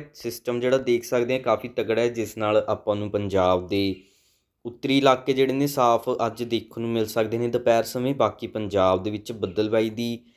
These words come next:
ਆਵਾਜਾਈ ਲੱਗੀ ਰਹੇਗੀ। ਜ਼ਿਆਦਾਤਰ ਸੰਭਾਵਨਾ ਹੈ ਕਿ ਮੌਸਮ ਘੱਟ ਹੀ ਸਾਫ਼ ਰਹੇਗਾ।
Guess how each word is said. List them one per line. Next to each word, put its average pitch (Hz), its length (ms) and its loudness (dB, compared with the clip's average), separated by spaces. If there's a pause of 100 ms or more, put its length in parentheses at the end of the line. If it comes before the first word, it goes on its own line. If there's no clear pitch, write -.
(260)
ਆਵਾਜਾਈ 123 480 4
ਲੱਗੀ 120 320 -2
ਰਹੇਗੀ। 123 340 0
ਜ਼ਿਆਦਾਤਰ 117 640 2
ਸੰਭਾਵਨਾ 120 600 4
ਹੈ 110 60 2
ਕਿ 113 140 -6
ਮੌਸਮ 110 400 -4
ਘੱਟ 120 300 -4
ਹੀ 104 40 -14
ਸਾਫ਼ 104 320 -2
ਰਹੇਗਾ। 110 400 2